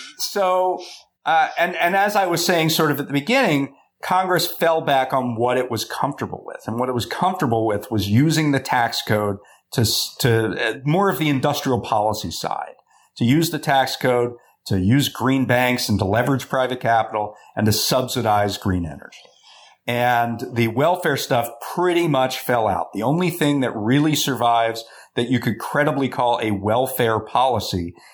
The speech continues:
is the extension of what was in the American Rescue Plan of, uh, subsidies for the Affordable Care Act exchanges, which makes them truly affordable. It, it, it, it ensures that nobody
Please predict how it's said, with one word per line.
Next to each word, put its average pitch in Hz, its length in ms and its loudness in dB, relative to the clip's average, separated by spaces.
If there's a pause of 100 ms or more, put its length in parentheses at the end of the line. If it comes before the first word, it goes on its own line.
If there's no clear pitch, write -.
(280)
is 123 640 0
the 120 260 0
extension 139 920 0
of 113 200 -2
what 127 200 0
was 117 120 2
in 120 120 0
the 117 80 2
American 107 340 0
Rescue 160 400 0
Plan 123 540 0 (400)
of, 123 440 0 (100)
uh, 113 160 2
subsidies 135 840 0 (300)
for 139 180 2
the 127 120 2
Affordable 120 500 0
Care 123 280 2
Act 107 360 0
exchanges, - 800 0
which 120 220 0
makes 143 300 2
them 120 420 0 (160)
truly 233 320 2
affordable. 107 600 0
It, 110 140 -6
it, 113 200 -2
it, 117 220 -4
it 131 140 -2
ensures 135 560 2
that 135 200 -2
nobody 113 720 0